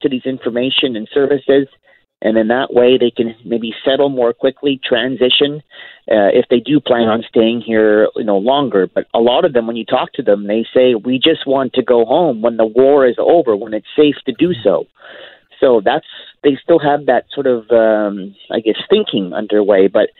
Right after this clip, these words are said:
unfortunately, the war shows no signs of stopping. And for those people that have come from Kharkiv or Mariupol,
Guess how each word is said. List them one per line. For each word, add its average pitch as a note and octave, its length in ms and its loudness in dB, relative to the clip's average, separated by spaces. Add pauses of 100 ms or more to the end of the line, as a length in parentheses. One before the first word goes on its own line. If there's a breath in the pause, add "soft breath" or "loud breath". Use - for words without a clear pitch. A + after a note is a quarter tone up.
(400 loud breath)
unfortunately, C3 1200 -2 (100)
the A#2+ 100 2
war C3+ 360 4
shows E3 440 2
no A2 180 -4
signs G#2+ 400 -4
of F#2+ 140 -6
stopping. B2+ 520 -2 (500 soft breath)
And G#2 440 -2 (160)
for A#2+ 80 0
those C#3 260 2
people - 220 -6
that A2 120 2
have F3+ 280 -2 (160)
come A2 340 -6
from A2 140 -4
Kharkiv G#2 680 -6 (180)
or G2 460 2
Mariupol, A2 1040 0